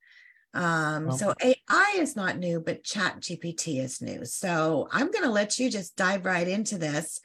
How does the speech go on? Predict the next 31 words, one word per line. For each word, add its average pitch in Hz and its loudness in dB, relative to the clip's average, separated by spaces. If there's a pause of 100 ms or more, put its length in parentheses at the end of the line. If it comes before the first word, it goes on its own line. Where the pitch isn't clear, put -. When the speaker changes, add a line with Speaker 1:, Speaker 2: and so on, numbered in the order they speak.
(120)
Speaker 2:
Yeah, 139 6
Speaker 1:
For 508 0
Speaker 2:
'cause - 6
Speaker 1:
those - -8
of - -6
you 359 4
who 339 4
are 311 8
on 285 8
who 247 4
don't 262 2
know 285 2
Scott, 233 0
Scott 262 -2
Sheng 254 0 (320)
is 226 2
an 202 0
influencer 269 4
in 240 4
the 226 0
industry, 220 -4
has 208 -4
been 208 -2
writing 247 2
content, 226 -2 (420)
um, 196 -2
for 240 0
the 233 2
mortgage 220 0
industry 202 -2
for 185 -2